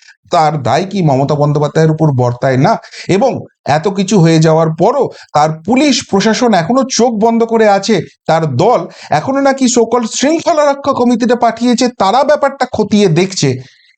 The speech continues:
এইসব নাটক করে যাচ্ছে। আর বাংলাটা ঠিক কতখানি অন্ধকারে ডুবে আছে, এই রাজ্যে নারী সুরক্ষা ঠিক কোথায় চলে গেছে, সেই প্রশ্নটা কিন্তু উঠে যাচ্ছে।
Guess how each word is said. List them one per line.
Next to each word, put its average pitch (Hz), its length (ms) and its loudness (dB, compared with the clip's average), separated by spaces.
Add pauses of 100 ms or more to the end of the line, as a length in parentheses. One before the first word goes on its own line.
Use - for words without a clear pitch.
(320)
এইসব 180 560 0 (280)
নাটক 175 760 2
করে 208 220 2
যাচ্ছে। 143 460 -2 (720)
আর 117 100 -2
বাংলাটা 147 600 -2
ঠিক 160 180 0 (100)
কতখানি 131 640 0 (240)
অন্ধকারে 147 520 2
ডুবে 123 320 2
আছে, 151 280 -2
এই 135 200 2
রাজ্যে 131 280 0
নারী 120 200 0
সুরক্ষা 135 340 -2
ঠিক 143 220 -4
কোথায় 147 280 -2
চলে 156 240 0
গেছে, 127 300 -2 (480)
সেই 165 180 0
প্রশ্নটা 147 460 -4
কিন্তু 135 240 0
উঠে 104 200 0
যাচ্ছে। - 380 -4